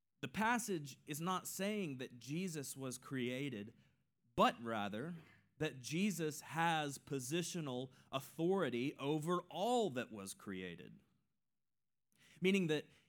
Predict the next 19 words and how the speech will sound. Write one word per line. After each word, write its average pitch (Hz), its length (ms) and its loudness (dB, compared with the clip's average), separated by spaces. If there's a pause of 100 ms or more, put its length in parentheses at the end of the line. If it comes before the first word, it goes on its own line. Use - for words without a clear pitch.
(120)
he 196 200 0
holds 185 400 2
the 139 100 -4
place 170 440 -2
of 123 160 -4 (100)
honor, 143 420 -2 (600)
prominence, 147 840 -4 (200)
rights, 139 560 0
and 117 120 -8
luxuries 120 760 -4 (600)
as 123 180 -4
the 120 80 -6
firstborn 135 640 -2
son. 127 400 -4
It's 120 200 -8
a, 110 360 -2
a 110 60 -6
positional 117 720 -2
thing. - 320 -18